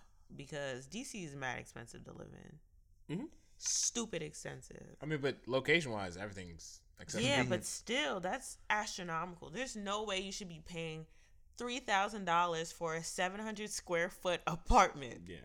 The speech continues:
Speaker 2: it's
Speaker 1: That
Speaker 2: wild.
Speaker 3: Where
Speaker 1: is
Speaker 3: is it?
Speaker 1: crazy.
Speaker 3: Where is it?
Speaker 1: In D C, like, right next to Howard. Like,
Speaker 3: Exactly.
Speaker 4: Convenience. It's all about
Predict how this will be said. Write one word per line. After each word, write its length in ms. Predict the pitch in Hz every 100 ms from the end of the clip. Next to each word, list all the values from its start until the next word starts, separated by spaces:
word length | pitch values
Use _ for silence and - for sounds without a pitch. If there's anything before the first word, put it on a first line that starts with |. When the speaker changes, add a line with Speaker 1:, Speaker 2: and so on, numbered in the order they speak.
| -
Speaker 2:
it's 180 | 95 -
Speaker 1:
That 80 | -
Speaker 2:
wild. 120 | 208
Speaker 3:
Where 100 | -
Speaker 1:
is 120 | 170 123
Speaker 3:
is 80 |
it? 20 | -
Speaker 1:
crazy. 680 | 190 190 208 202 120 190 -
Speaker 3:
Where 120 | 123
is 140 | 139 95
it? 100 | -
Speaker 1:
In 160 | 214 226
D 180 | 262 302
C, 220 | 339 254
like, 160 | 180
right 180 | 180 190
next 200 | 196 196
to 100 | 190
Howard. 420 | 196 185 165 - 165
Like, 140 | 180 -
Speaker 3:
Exactly. 540 | 139 147 156 151 147
Speaker 4:
Convenience. 20 |
It's 20 |
all 80 |
about 80 | 135